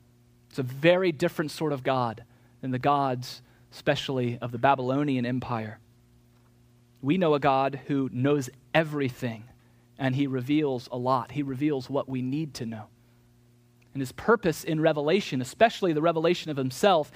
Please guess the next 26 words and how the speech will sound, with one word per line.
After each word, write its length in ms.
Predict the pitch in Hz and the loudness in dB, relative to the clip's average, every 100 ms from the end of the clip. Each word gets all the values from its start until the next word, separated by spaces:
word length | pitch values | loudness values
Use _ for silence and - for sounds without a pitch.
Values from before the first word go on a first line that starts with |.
| - - | -18 2
is 220 | 202 180 | 4 6
that 200 | 190 170 | 4 2
people 340 | - 240 220 196 | 0 2 4 4
might 280 | 180 165 | 4 4
know 260 | 185 196 240 | 2 4 4
him 320 | 165 151 120 - - - _ _ _ _ | 2 -4 -6 -16 -20 -20 _ _ _ _
as 300 | - 175 202 | 2 2 2
Father 420 | - 135 117 117 - _ _ _ _ | 0 0 0 -6 -14 _ _ _ _
and 100 | 131 | -4
enjoy 600 | 131 131 143 156 139 131 127 - | -2 0 2 2 2 0 -4 -18
his 320 | - 143 131 127 | 0 2 2 -2
love 400 | 135 127 120 117 - - | 2 2 2 -8 -20 -20
forever. 540 | - - 123 117 110 - _ _ _ _ _ _ _ _ _ _ _ _ _ _ _ _ _ _ _ _ _ _ _ _ _ _ _ _ _ _ _ _ - | -16 -4 -2 -2 -6 -16 _ _ _ _ _ _ _ _ _ _ _ _ _ _ _ _ _ _ _ _ _ _ _ _ _ _ _ _ _ _ _ _ -10
How 60 | |
many 100 | 156 | -8
times 400 | 156 - 180 185 | -6 -2 -2 0
in 80 | 170 | -2
our 100 | 160 | 0
lives 320 | 143 127 123 | 2 0 -2
have 140 | - 131 | -6 -4
we 100 | 139 | -4
faced 540 | - 160 160 151 - | -2 0 0 -4 -12
a 40 | - | -12
crisis, 580 | - 151 127 117 - 135 | 0 0 0 -8 -14 -6
little, 340 | 165 170 160 - | -4 -4 -6 -2
big? 360 | 156 117 - | -2 -2 -8